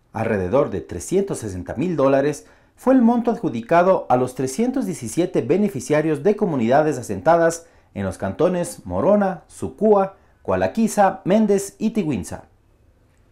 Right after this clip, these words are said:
Cada beneficiario recibió mil ciento treinta y tres dólares para impulsar sus actividades productivas, como la compra y venta de ganado, mejoramiento de cultivos de ciclo corto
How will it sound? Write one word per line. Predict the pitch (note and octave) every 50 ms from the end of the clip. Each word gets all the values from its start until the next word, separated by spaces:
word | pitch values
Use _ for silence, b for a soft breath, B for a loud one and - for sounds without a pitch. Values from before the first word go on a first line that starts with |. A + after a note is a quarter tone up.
| _ _ _ - _ _
Cada | - D#3 F3+ E3 C3+
beneficiario | F#2 F2+ E2+ F#2 F2+ - - - G3+ G#3+ G3+ F#3 F3+ F3+ F3 F3 - _ -
recibió | - E3 F3 - G#3+ G3+ G#3+ B3+ C4 A#3 - -
mil | - G3+ A#3 A3 G#3
ciento | - - F#3+ G3 G3+ G3 F#3 -
treinta | - A#2 G2 - -
y | -
tres | - C#3 D3+ C3+
dólares | A2+ A#2+ G2+ E2 D2+ - - - - b b b b b b b _
para | _ G#2+ F#2+
impulsar | F#2+ F#2+ - - A#2+ A#2 - D3+ D#3 D3+
sus | - C3+ G2+
actividades | F#2+ E2+ - - F2+ F2+ F2+ B2+ D#3+ D#3 B2 -
productivas, | - - F3 G3+ F#3+ - - - F3+ F3+ F3 F3 F3 - b b b b b b b
como | _ D3 D3 C#3+
la | B2 G2+ -
compra | - A3 B3 A#3 A#3 G3+
y | E3+
venta | D#3 F#3 G3 G3 G3 E3
de | C3+ C#3 E3
ganado, | E3+ D#3 B2+ G2 E2+ D#2 E2 - _ _ _ _ -
mejoramiento | - E2 - - F2 E2+ F#2+ A#2 D3 - A2+
de | F2+ F2
cultivos | - - E2+ E2 - C3+ C#3 A2+ F#2 E2
de | D2+ D#2
ciclo | - - B2+ C3 C#3 F#3 F3+
corto | F#3 E3 D#3+ D#3+ D#3 - F3 D#3+ B